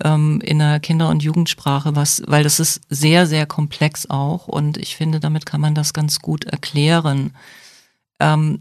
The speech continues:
wenn ich als kleines Kind in einer traumatischen Situation bin, ähm, und gehen wir mal davon aus, das ist zum Beispiel häusliche Gewalt und ich, vielleicht könnt ihr euch vorstellen, das Kind ist wie,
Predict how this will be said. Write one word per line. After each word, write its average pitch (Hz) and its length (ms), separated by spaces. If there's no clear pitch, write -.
wenn 170 260
ich 180 220
als 165 340
kleines 160 500
Kind 160 420
in 156 180
einer 151 100
traumatischen 156 720
Situation 151 880
bin, 143 380
ähm, 151 320
und 156 220
gehen 175 220
wir 170 100
mal 160 200
davon 151 320
aus, 151 380
das 147 180
ist - 260
zum 151 140
Beispiel 151 440
häusliche 147 500
Gewalt 143 600
und 147 360
ich, - 400
vielleicht 170 380
könnt 185 200
ihr 175 80
euch 156 220
vorstellen, 170 480
das 156 200
Kind 180 300
ist - 300
wie, 170 320